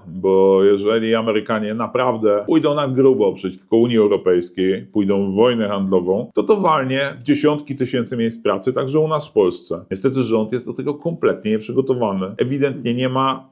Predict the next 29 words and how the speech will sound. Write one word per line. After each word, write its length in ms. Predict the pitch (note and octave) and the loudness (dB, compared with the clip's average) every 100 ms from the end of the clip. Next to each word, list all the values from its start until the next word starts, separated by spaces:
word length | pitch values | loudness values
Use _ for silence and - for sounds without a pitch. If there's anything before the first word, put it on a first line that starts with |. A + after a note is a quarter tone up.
| _ | _
planu 460 | - E3+ C#3+ G2+ F#2 | -2 -2 -2 -4 -4
na 180 | G#2+ A#2 | -4 -2
to, 380 | G2 F#2+ A#2+ - _ | 2 2 2 -4 _
co 260 | - G3 G3+ | -2 0 2
robić 340 | F#3+ C3+ G2+ | 0 -2 -4
wtedy, 520 | - C#3+ G#2 G#2 A#2+ - _ _ | 0 0 4 4 4 -2 _ _
jeżeli 800 | A2 A#2 A#2+ A#2 B2+ C3+ C#3 C#3 C#3 _ _ | 0 2 2 2 0 -2 -4 -10 -20 _ _
załamią 520 | G2 A#2+ C3+ C#3+ A#2 A2 | -2 2 2 2 -2 -2
się 440 | - G2 F#2+ - _ _ | 2 2 2 -4 _ _
w 140 | _ | _
innych 320 | C3+ C#3 A#2+ | -4 0 -2
krajach 320 | A2 A#2+ G#2+ G#2+ | 2 2 2 2
europejskich 960 | G#2+ G2+ G2+ G2 F#2 - F2 F2 - _ _ | 2 2 2 2 2 -4 -8 -8 -10 _ _
branże 380 | F#2+ B2+ C#3+ C3+ | -2 0 0 0
gospodarki, 580 | A#2 - A#2 B2 A2 A#2 | -2 0 0 0 -2 -6
które 180 | - A#2 | 0 0
eksportują 540 | A2 - G#2+ B2+ A2+ | 0 -4 -2 0 0
do 100 | G#2+ | -2
Stanów, 520 | G2+ G2 F#2+ A#2 C#3+ - | -2 -4 -2 -2 -4 -2
a 120 | C3 | 0
rachunek 600 | C3 B2 F#3 D#3+ C#3+ - | 0 2 2 4 -2 -2
zapłacą 400 | C3+ C#3 C3 C#3 | -4 0 -2 0
za 100 | C#3+ | 0
to 120 | C#3+ C#3+ | 2 2
polscy 380 | D#3 D3 D3 | 2 2 0
pracownicy 680 | - C3 C3 A#2 A2+ - D3+ | 2 2 2 0 -2 0 0
z 140 | D3+ - | 0 2
firm 260 | E3 E3 | 2 2
kooperujących 1000 | E3 E3+ F3 E3+ E3 D#3+ D3 - C3+ | 2 2 4 4 4 4 0 2 2